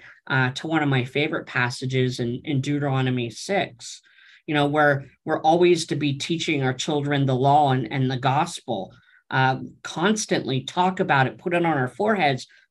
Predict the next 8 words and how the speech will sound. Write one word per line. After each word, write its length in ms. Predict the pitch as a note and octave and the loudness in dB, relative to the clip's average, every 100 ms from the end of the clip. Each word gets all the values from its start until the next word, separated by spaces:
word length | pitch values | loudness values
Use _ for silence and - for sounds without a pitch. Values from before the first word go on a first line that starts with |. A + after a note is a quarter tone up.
| _ | _
put 120 | G3 | 4
it 120 | F#3+ | 4
on 180 | F3 D#3+ | 4 2
our 140 | C3 B2 | 0 0
walls, 680 | D#3 G3+ G3 D3+ A#2+ - - - - _ | 4 6 6 4 0 -8 -20 -20 -20 _
and 400 | E3 D#3 D3+ C#3+ C#3+ | 0 2 2 -2 -8
to 120 | E3+ | -4
be 500 | D#3+ D3 C#3 C3+ | 0 2 2 -2